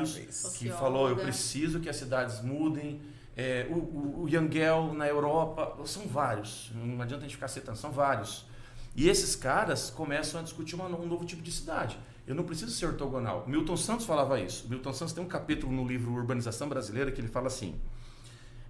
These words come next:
Speaker 2: é, "Será que pra cidade ser boa, pra você se sentir bem, o desenho vai definir isso?"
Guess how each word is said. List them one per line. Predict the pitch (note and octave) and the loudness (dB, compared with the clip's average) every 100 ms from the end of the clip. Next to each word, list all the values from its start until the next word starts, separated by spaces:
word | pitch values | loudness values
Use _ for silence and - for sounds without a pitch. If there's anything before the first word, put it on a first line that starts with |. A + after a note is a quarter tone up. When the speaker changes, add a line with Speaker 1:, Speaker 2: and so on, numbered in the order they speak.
| - | -2
Speaker 2:
é, | C3 C3 B2+ A#2+ A2 G#2+ - - | 2 4 4 4 4 2 -6 -10
"Será | - E3+ G3 | 2 6 6
que | - | 2
pra | - G#3+ | -2 0
cidade | D#3+ E3+ F#3+ | 0 0 0
ser | - G3+ | 0 -2
boa, | B2+ C#3+ C#3 A2+ F#2 | 0 4 4 4 2
pra | - | -2
você | A#2 A#2 D#3 | -2 0 0
se | - | 0
sentir | - D#3+ - D3 | 0 0 -2 -2
bem, | A#2 A2 E2+ - - - - - - - - - | 0 0 -2 -8 -16 -18 -18 -18 -18 -18 -16 -6
o | D3+ | 4
desenho | E3+ D#3 A2+ D3 A#3 F#3 | 6 6 6 4 6 6
vai | B2 | 4
definir | B2+ A#2 A2 G#2 D#3 | 2 0 -2 -4 -2
isso?" | D#3+ - - | -2 -4 -10